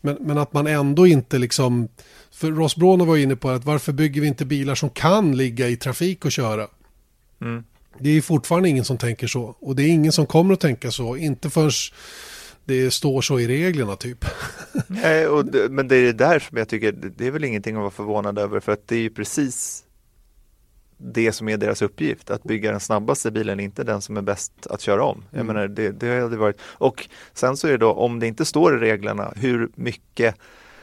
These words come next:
Speaker 2: ska man anpassa bilen så att den går att följa varandra? Ja, men v-, hur långt är ett snöre då?
Speaker 1: Mm.
Speaker 2: Jag menar, det är ju liksom,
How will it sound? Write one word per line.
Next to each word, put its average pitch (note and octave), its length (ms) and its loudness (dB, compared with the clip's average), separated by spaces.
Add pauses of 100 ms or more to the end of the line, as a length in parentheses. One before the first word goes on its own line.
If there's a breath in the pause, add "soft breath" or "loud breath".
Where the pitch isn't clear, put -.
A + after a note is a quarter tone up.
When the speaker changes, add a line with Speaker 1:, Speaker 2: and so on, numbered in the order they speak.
(340 loud breath)
Speaker 2:
ska - 580 4
man C#3+ 160 2
anpassa G#2+ 440 2
bilen G#2 480 0
så G#2+ 260 0
att - 200 -4
den G#2+ 280 -6 (300)
går A2 260 4
att G#2+ 80 0
följa G#2 280 4
varandra? G2+ 460 -2 (160)
Ja, A#2+ 140 -2
men A#2 360 -8
v-, A2 280 -16 (300)
hur B2+ 80 0
långt A2+ 240 -2
är A2 40 4
ett G#2+ 60 -4
snöre A#2 400 0
då? - 140 -2 (120)
Speaker 1:
Mm. G2+ 220 -6 (600)
Speaker 2:
Jag A#2+ 140 -6
menar, A2+ 360 -2
det - 220 -8
är A#2+ 40 -2
ju B2 80 0
liksom, A2 340 -6